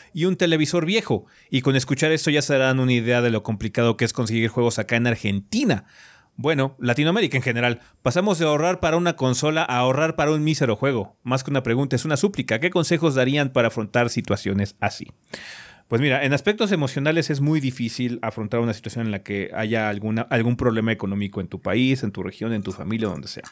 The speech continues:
Eso es una cosa muy personal. Lo único que te podemos decir es que a todos nos ha pasado. Todos hemos pasado por épocas muy difíciles.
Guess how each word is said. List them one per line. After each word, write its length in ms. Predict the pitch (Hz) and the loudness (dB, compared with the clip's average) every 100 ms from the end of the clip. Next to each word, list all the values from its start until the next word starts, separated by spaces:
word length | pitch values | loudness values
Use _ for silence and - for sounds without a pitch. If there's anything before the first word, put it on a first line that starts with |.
| - | -4
Eso 200 | 120 123 | -2 0
es 100 | 123 | 0
una 180 | 113 | -2
cosa 180 | 117 107 | -2 -4
muy 160 | 110 113 | -2 -2
personal. 540 | - 107 87 80 127 - - - - - | -2 -6 -4 -4 -6 -10 -20 -20 -20 -6
Lo 80 | 131 | 0
único 100 | 139 | 2
que 80 | 110 | 2
te 80 | |
podemos 260 | 101 117 120 | 0 0 2
decir 240 | 107 120 | 0 0
es 120 | 117 - | 0 2
que 240 | 120 - | -2 0
a 140 | 123 123 | -4 0
todos 120 | 147 | 0
nos 140 | 131 | 0
ha 100 | 123 | -2
pasado. 460 | 127 - 90 139 - _ | -4 -4 -4 -4 -6 _
Todos 200 | 123 123 | 0 2
hemos 160 | 123 123 | 2 0
pasado 320 | 107 113 107 | 0 0 0
por 140 | 107 | 0
épocas 340 | 101 104 104 101 | -2 -4 -6 -2
muy 160 | 104 | -2
difíciles. 560 | 101 98 101 120 160 | -2 -4 -4 0 0